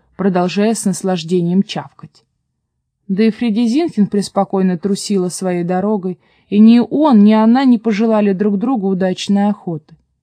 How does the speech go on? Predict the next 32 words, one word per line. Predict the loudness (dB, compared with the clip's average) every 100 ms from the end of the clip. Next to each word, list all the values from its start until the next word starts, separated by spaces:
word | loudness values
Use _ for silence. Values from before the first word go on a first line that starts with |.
| _ _ _ _
Но | -6 -2
так | -2 -2
уж | -4 -2
повелось | 0 0 0 -4
среди | -4 -4 -2
зверей. | -4 -2 -2 -2 -6 -12 _ _ _ _ _
Едва | -2 -2 0 0
дети | 2 0 0
отделятся | -2 0 0 0 0 -4 -8
от | -4
родителей, | -2 0 -2 -6 -8 -10 -12 _ _ _ _ _
как | -8 0
они | 4 4
уже | 2 -2
чужие, | -4 -6 -4 -2 -2 -4 -8 _ _ _ 0
не | 4
узнают | 4 4 4 2 0 -2
родных | 0 2 2 2
даже | 0 -2
при | -6 -8
встрече, | -8 -4 -4 -4 -12 -18 _ _ _
не | -2 -2
говоря | 0 0 0 0
уже | -2 -4
о | -4
том, | 0 0 -2 _ _ _
чтобы | -12 -4 -2 -2
помочь | 0 2 2 0
друг | -4 -6
другу | -4 -6 -6 -8
в |
беде. | -8 -8 -8 -10